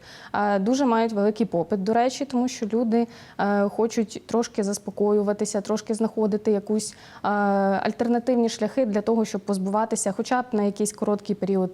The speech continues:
е, того стресу, в якому ми перебуваємо зараз всі.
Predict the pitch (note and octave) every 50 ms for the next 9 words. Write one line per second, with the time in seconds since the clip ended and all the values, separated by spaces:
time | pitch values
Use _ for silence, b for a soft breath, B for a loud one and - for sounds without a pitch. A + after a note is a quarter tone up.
0 | - - F3+ F3+ F3 F3 F3 G3 F#3+ G3 F#3+ - - G#3 G#3 G#3+ G#3+ - A3 G3
1 | G3+ F#3+ - F#3+ F#3+ F#3+ F#3 F#3 F#3 F3+ F3 E3+ E3+ F#3 - G3+ F#3+ E3+ F3+ F3+
2 | F#3 F#3+ G#3+ A#3+ B3 B3+ B3+ B3+ B3 B3+ B3+ B3+ B3+ - - - B3+ B3+